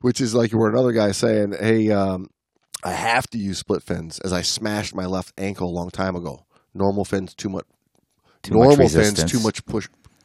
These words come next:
Speaker 1: put too much pressure on it."
Speaker 2: Get
Speaker 1: But
Speaker 2: it.
Speaker 1: and that, that could be the case,
Speaker 2: Uh-huh.
Speaker 1: right? But then again, it could also be the case of if you're using a traditional paddle fin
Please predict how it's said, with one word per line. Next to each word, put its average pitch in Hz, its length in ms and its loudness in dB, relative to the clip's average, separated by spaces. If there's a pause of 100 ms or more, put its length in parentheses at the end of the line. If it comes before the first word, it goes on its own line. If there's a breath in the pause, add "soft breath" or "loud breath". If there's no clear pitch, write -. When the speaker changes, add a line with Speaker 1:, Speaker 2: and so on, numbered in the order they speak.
(200)
Speaker 1:
put 143 200 2 (480 soft breath)
too 156 140 -6
much 110 220 -6
pressure 107 360 -4
on 143 240 -2
it." - 220 -16 (560 loud breath)
Speaker 2:
Get 95 160 10
Speaker 1:
But 143 140 8
Speaker 2:
it. - 80 -10 (100)
Speaker 1:
and 190 160 6
that, 226 160 4
that 208 140 4
could 202 180 0
be 202 80 -4
the 170 100 -2
case, 123 460 2
Speaker 2:
Uh-huh. - 340 -8
Speaker 1:
right? 131 160 4
But 113 240 0
then 113 140 0
again, 113 260 0
it 110 140 0
could 117 140 -2
also 123 220 0
be 117 100 0
the 107 100 -4
case 113 360 -2
of 101 200 0 (340 soft breath)
if - 180 -8
you're 151 220 2
using 120 600 -2
a 76 180 -12
traditional 104 460 -4
paddle 92 320 -6
fin 101 380 -8